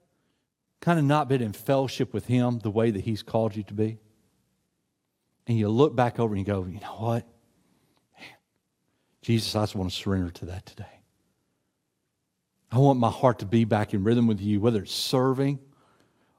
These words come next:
whether it's being a person of praise, whether it's being unwavering, whether it's pursuing the things of righteousness, being somebody of encouragement. I, Lord, I'm ready to get back in rhythm with you,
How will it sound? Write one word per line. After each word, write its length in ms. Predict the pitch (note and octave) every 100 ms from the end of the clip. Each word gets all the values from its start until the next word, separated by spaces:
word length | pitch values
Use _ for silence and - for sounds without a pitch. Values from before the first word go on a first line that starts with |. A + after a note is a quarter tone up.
| _
whether 160 | - B2
it's 100 | A2
being 200 | C#3 C#3
a 40 |
person 400 | - - D3 -
of 100 | G2+ -
praise, 680 | - C#3 C#3 D3+ D#3 - - _ _
whether 260 | - C3 C3+
it's 80 | A#2+
being 320 | A#2+ D3 C#3
unwavering, 880 | B2+ B2 G#2+ A#2+ C#3 D3+ D#3 D#3 D3
whether 320 | A#2+ C#3 C3
it's 100 | -
pursuing 520 | - - - D#3 D#3+
the 80 | C3
things 280 | D3+ C#3 A2
of 140 | F#2+
righteousness, 760 | A#2+ D3 C#3+ C#3 D#3 D3 - -
being 200 | B2 D3+
somebody 340 | C3 D#3+ D3+ D3
of 60 |
encouragement. 720 | A2+ G#2 C#3+ C#3+ C3+ D3+ C#3+ - - _ _ _ _ _
I, 240 | B2 C3+ - - _ _ _
Lord, 300 | - B2+ C#3
I'm 180 | C3 C#3
ready 140 | C3+ A#2
to 80 |
get 200 | G2 A#2
back 240 | F2 G2+ -
in 140 | F2+
rhythm 380 | F2+ F2 F#2 F#2+
with 180 | F#2+ -
you, 300 | F#2+ G2+